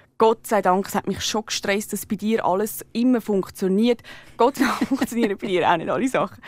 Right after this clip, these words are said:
Und nachher denke ich irgendwie, das ist ja lustig, was die für ein Bild nicht haben. Bei mir funktioniert auch viel nicht. Ich, ich komme Absagen über, ich ich, äh, es, ich bin, ich meine, pff, einmal in der Woche breche ich heulend zusammen, fünfmal in der Woche jubel ich umeinander.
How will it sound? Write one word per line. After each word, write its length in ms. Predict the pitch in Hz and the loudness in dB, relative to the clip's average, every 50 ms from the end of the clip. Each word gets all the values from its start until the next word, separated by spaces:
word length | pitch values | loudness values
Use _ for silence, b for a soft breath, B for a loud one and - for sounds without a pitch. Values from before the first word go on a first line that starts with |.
| B B B B B B 311 269 | B B B B B B -4 -2
Und 100 | - 254 | 0 2
nachher 240 | 254 277 302 302 330 | 4 4 2 2 -2
denke 420 | - - 262 - 226 247 - - | -2 0 0 0 0 -2 -4 -6
ich 80 | 254 - | -4 -4
irgendwie, 300 | 277 254 240 254 247 214 | -4 -4 -2 -2 -2 -2
das 140 | - 233 294 | -2 -6 -4
ist 40 | - | -2
ja 80 | 311 | 0
lustig, 340 | 262 254 269 302 - - 262 | 0 0 -2 -4 -4 -2 -2
was 100 | 269 - | -2 0
die 140 | - 262 254 | 2 0 2
für 80 | 220 | 2
ein 140 | 262 240 240 - - - | 2 0 0 -4 -6 -4
Bild 240 | 214 233 285 - | -2 -2 -2 -2
nicht 140 | - - 320 | -2 -2 0
haben. 100 | 330 294 | 0 0
Bei 100 | - 262 | 2 2
mir 160 | 262 277 330 | 2 2 2
funktioniert 460 | 302 311 285 - - 294 285 - - - | 2 -2 -4 0 0 0 0 0 -2 -2
auch 180 | 247 285 339 | -2 -2 -2
viel 340 | 349 - 381 359 339 339 359 | 0 2 2 2 4 4 2
nicht. 420 | 381 403 - 107 107 110 131 139 | 2 2 0 0 0 -2 -2 -2
Ich, 140 | 196 240 - | -2 -4 -4
ich 220 | - 135 - 277 - | -4 -6 -8 -8 -8
komme 300 | - - 311 311 277 - - | -4 -4 -2 -2 -2 -2 2
Absagen 800 | - 226 277 - - - - - 196 208 220 240 - - 233 233 | 4 4 4 2 -2 -6 0 2 2 2 2 0 -2 -4 -2 0
über, 260 | 214 226 233 - 190 | 0 0 0 -2 -2
ich 180 | 202 220 240 - - B B B B B B B B B - | 0 -2 -4 -6 -10 B B B B B B B B B -4
ich, 220 | - 247 233 - | -2 -2 -2 0
äh, 300 | 233 233 240 240 240 - - | 0 0 0 0 -2 -4 -8
es, 160 | - - - - | -10 -12 -12 -10
ich 180 | - 247 - - | -10 -12 -10 -6
bin, 420 | - 240 247 240 240 240 226 220 | -4 -2 0 0 0 0 0 -2
ich 300 | - - - - - - | -6 -8 -12 -14 -16 -14
meine, 300 | - - - 233 220 202 | -8 -4 -2 -2 -2 -4
pff, 540 | - - - - - - - - _ - - - _ _ _ _ _ _ _ _ | -6 -12 -20 -20 -18 -18 -20 -20 _ -20 -20 -20 _ _ _ _ _ _ _ _
einmal 320 | - - 185 214 233 240 240 | 2 4 4 4 6 4 2
in 80 | 254 | 2
der 80 | 233 214 | 2 0
Woche 280 | 196 208 202 - - - | 0 0 -2 2 0 0
breche 300 | 208 220 247 262 - - | 2 2 -2 -2 -2 -4
ich 120 | 247 - - | -6 -4 -2
heulend 340 | 240 247 254 254 247 226 - | -2 0 0 0 0 0 2
zusammen, 280 | 247 196 220 233 220 | 2 2 4 2 0
fünfmal 320 | 220 247 226 247 269 240 233 | 2 2 2 2 4 2 2
in 60 | 233 | 2
der 100 | 240 233 | 0 0
Woche 240 | 247 254 - - 233 | 0 0 2 2 2
jubel 280 | 226 240 247 254 262 | 2 0 -2 -2 -2
ich 100 | 262 - | -4 -2
umeinander. 540 | - 233 247 220 202 - - 359 330 254 262 | -2 -2 0 2 2 2 2 2 2 0 -2